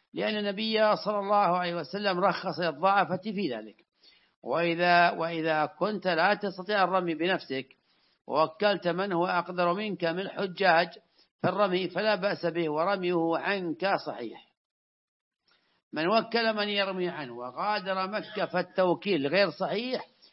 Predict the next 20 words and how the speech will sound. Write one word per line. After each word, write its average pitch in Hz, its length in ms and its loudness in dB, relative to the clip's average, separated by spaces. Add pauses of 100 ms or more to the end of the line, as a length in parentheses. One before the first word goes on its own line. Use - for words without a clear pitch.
(180)
وعليه 208 400 0
دم 185 360 0
عن 151 260 -6
عدم 226 260 -4
البيت 214 460 -4
وعن 135 400 -12
عدم 208 320 0
الرمي 208 500 2
وعن 135 320 -12
عدم 208 460 -4
الطواف 220 300 2
الوداع، 190 540 2 (540)
فدية 214 340 0
تجزئ 180 760 -8
أضحية 196 880 -2
وتذبح 156 600 -4
مكة 190 400 -2
وتوزع 180 460 -2
على 175 120 -2
الفقراء. 180 680 -2